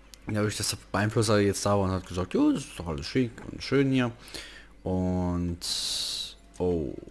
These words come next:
hier, das ist kaputt. Unsere größte Sache, die besonders ist, äh, ist kaputt. Das ist Western-Sache? Okay, gut.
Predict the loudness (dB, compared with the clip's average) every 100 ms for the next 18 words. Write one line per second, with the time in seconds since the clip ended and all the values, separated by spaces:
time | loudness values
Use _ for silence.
0 | -20 -20 -20 -18 -14 -10 -4 0 0 0
1 | -4 -4 -6 -4 -2 0 2 2 0 -14
2 | -18 -20 -20 -20 -16 0 2 2 0 -2
3 | 0 4 2 2 -2 -2 2 4 4 2
4 | 0 0 0 -2 -4 -4 -4 -2 -2 -2
5 | -2 -6 -6 -4 -4 -6 -20 -20 -20 -20
6 | -16 -6 -6 -2 0 0 0 0 0 2
7 | 2 2 2 2 0 -2 -2 -10 -10 -6
8 | -6 -6 -8 -8